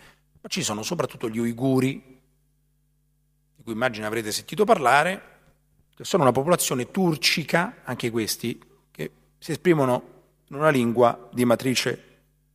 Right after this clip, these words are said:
turca o turcica, che dir si voglia, sono turcofoni per farla molto breve. Ovviamente musulmani, sunniti.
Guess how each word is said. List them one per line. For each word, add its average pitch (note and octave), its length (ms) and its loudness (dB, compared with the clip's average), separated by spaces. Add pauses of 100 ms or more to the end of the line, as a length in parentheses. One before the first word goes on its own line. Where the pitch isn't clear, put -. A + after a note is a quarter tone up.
(280)
turca D3 840 0
o G#2+ 160 -6
turcica, G#2+ 500 -4
che A2 140 -8
dir D3 160 -8
si - 160 0
voglia, E2 320 -6
sono G#2+ 220 -4
turcofoni F#2+ 640 -6
per F#2+ 120 -6
farla F2+ 300 -4
molto F2+ 300 -6
breve. D#2+ 400 -12 (760)
Ovviamente B2 400 2
musulmani, G#2+ 640 -4
sunniti. G#2 720 -6